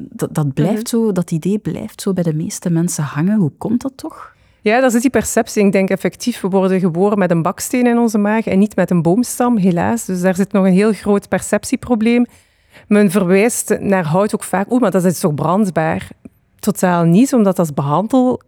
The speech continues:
Speaker 2: behandeld hout, dus, eh, hout dat eigenlijk, eh, brandwerend is. Dus er is zeker en vast geen risico. En zoals ik zei, het heeft gigantisch mooie toepassingen. Het is biogebaseerd, tenslotte. Maar, eh, het helpt ook om je huis beter te recy-, eh, te,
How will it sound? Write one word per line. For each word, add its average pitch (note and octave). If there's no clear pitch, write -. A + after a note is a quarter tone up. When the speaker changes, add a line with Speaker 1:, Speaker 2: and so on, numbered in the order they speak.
Speaker 2:
behandeld F#3+
hout, F#3+
dus, F#3
eh, E3
hout F3
dat F3
eigenlijk, F3
eh, F3
brandwerend E3
is. G#3
Dus F3
er F3
is F3+
zeker G#3
en F#3
vast F3
geen F3
risico. A#3
En G3+
zoals F#3+
ik -
zei, G3+
het B3
heeft G3
gigantisch F#3+
mooie F3
toepassingen. A3
Het G#3
is D#3+
biogebaseerd, E3
tenslotte. C#4+
Maar, F3+
eh, D#3+
het -
helpt F#3
ook G3
om F3
je E3+
huis E3+
beter F3
te -
recy-, E3+
eh, -
te, F3